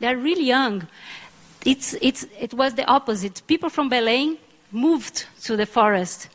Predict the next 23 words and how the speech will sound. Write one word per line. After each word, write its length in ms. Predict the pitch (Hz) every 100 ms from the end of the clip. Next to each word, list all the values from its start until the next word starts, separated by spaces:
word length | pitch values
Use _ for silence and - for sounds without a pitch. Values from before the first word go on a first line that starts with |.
| -
So 180 | - 254
they 100 | 254
didn't 300 | 220 277 339
have 180 | 277 254
any 220 | 247 285
culture, 580 | - 247 208 - 190 175 - - - - - -
like 160 | 208
the 100 | 214
traditional 600 | 214 226 196 247 247 220
culture. 560 | 208 233 214 - 196 185 185
They 100 | 196
didn't 280 | 240 247 208
have. 320 | 226 190 - - -
So 220 | - 247
the, 160 | 254 -
the, 180 | 202 233 196 -
the, 260 | 226 208
the 280 | 202 214 202
youngs, 540 | 196 220 320 262 190 - - -
they 120 | - 240
decide 420 | 269 - 254 247
to 80 | 240
produce 720 | 233 202 254 226 - -